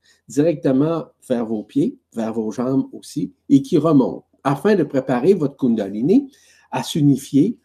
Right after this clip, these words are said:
au cœur ainsi qu'à la tête, pour ne faire qu'un, pour ne faire ce qu'on appelle la trinité,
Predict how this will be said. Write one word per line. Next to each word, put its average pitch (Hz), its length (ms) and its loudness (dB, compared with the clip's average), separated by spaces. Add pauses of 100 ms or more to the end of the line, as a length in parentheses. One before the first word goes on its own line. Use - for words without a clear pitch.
(300)
au 117 140 0
cœur 131 500 -4 (100)
ainsi 156 400 0
qu'à 117 140 -6
la 95 140 -8
tête, 92 240 -16 (340)
pour 135 180 4
ne 113 100 0
faire - 340 -6
qu'un, 95 180 -12 (840)
pour 110 100 -2
ne 98 80 -2
faire 151 240 2
ce - 60 -10
qu'on 107 140 -2
appelle 127 340 0
la 95 100 -4
trinité, 110 800 0